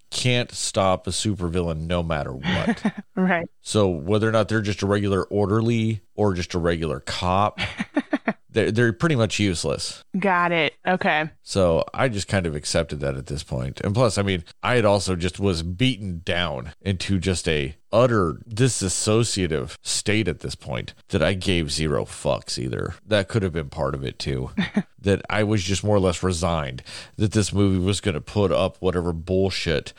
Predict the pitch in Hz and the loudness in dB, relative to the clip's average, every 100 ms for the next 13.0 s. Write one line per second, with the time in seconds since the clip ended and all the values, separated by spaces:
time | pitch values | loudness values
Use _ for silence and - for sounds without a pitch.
0 | - 101 - 69 95 85 - - - 113 | -2 0 0 0 0 0 -4 -4 2 2
1 | 90 - - 82 92 92 - - 101 - | 0 -14 -6 -2 -2 -2 -2 -2 0 0
2 | 107 101 - 107 95 80 92 98 98 92 | -2 -2 -2 0 0 -2 0 0 0 -2
3 | 80 80 85 87 90 73 55 78 - - | -2 -2 0 0 -2 -4 -4 -6 -10 -12
4 | - - 285 - - - 220 - - 101 | -12 -4 -4 -4 -8 -4 -6 -6 -2 2
5 | 95 90 90 82 92 87 82 95 90 98 | 4 4 2 2 0 0 -2 -2 0 0
6 | 90 92 87 85 80 92 82 87 82 80 | 2 2 2 0 -2 -2 0 0 0 0
7 | 80 80 73 60 50 85 - - 78 64 | 0 -2 -2 -4 -4 -8 -10 -4 -4 -4
8 | 52 - - - - - - 185 196 131 | -8 -14 -18 -18 -20 -8 -2 2 2 2
9 | 160 127 120 143 196 139 - 113 98 90 | 0 2 2 4 4 2 0 0 0 0
10 | 85 101 120 101 87 82 - - 110 113 | -2 0 2 2 0 -4 -10 -2 2 2
11 | 90 90 104 95 - 95 139 147 107 85 | 2 0 0 -2 -6 -4 -4 -2 -2 -2
12 | 78 85 110 90 82 - - - 80 | -2 -2 -2 -4 -4 -8 -12 -8 -8